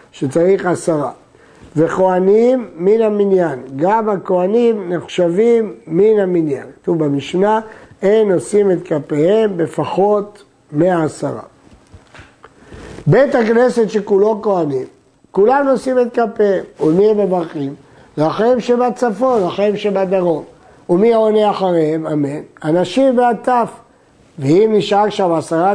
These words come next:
כהנים יותר על אלו שעלו לדוכן, העשרה עונים אמן, והשאר מברכים. אם יש אפשרות להשאיר עשרה שלא יעלו, אז עדיף, אבל אם אין אפשרות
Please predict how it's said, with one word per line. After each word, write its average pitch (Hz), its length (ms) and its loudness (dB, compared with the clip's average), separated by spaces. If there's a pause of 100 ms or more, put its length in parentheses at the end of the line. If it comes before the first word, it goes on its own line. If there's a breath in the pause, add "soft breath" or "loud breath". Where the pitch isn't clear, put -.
כהנים 190 460 2
יותר 160 240 -2
על 190 220 2
אלו 196 260 2
שעלו 175 360 2
לדוכן, 202 600 0
העשרה 190 520 0
עונים 180 340 0
אמן, 208 440 2 (100)
והשאר 175 560 -2
מברכים. 139 640 -6 (380 loud breath)
אם 214 260 4
יש 196 140 -2
אפשרות 175 560 0
להשאיר 165 420 0
עשרה 170 460 0
שלא 196 380 0
יעלו, 170 380 2 (720 soft breath)
אז 147 160 -4
עדיף, 175 540 0
אבל 131 180 -4
אם 165 140 2
אין 254 220 4
אפשרות 165 400 0